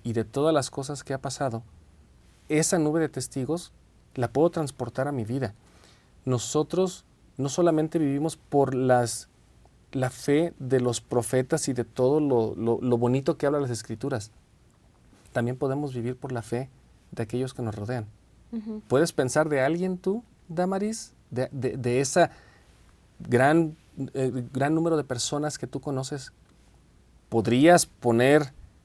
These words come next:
Speaker 1: a alguien en ese salón de la fama de la fe que estamos hablando en, en Hebreos once?
Speaker 2: Ujú. Yo creo a mi mamá. <laughs> Las mamás. Pues es que de ahí, de ahí aprendemos, ¿no? Mi mamá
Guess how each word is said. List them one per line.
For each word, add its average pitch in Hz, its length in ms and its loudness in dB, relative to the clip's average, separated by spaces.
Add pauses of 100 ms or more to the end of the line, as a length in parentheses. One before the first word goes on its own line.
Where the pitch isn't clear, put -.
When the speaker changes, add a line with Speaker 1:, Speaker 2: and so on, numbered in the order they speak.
(140)
Speaker 1:
a 110 280 8
alguien 120 580 4 (580)
en 110 180 0
ese 131 200 0
salón 127 380 2
de 135 80 4
la 120 120 4
fama 131 280 2
de 123 80 4
la 107 120 0
fe 120 200 -2
que - 80 -10
estamos 131 360 -4
hablando 120 380 -4
en, 104 180 -8
en 104 120 -6
Hebreos 110 300 -6
once? 113 300 -8 (220)
Speaker 2:
Ujú. 220 360 -10 (1200)
Yo 190 120 -6
creo 208 140 -6
a - 20 -4
mi 202 100 -4
mamá. 160 320 -8 (280)
<laughs> - 260 -8
Las 233 260 0
mamás. - 380 0 (400)
Pues 262 140 -4
es 294 120 -4
que 277 100 -4
de 247 60 0
ahí, 202 140 2 (160)
de 190 120 -4
ahí 208 120 2
aprendemos, 208 640 0
¿no? 180 200 -8 (1300)
Mi 202 200 -2
mamá 202 720 -2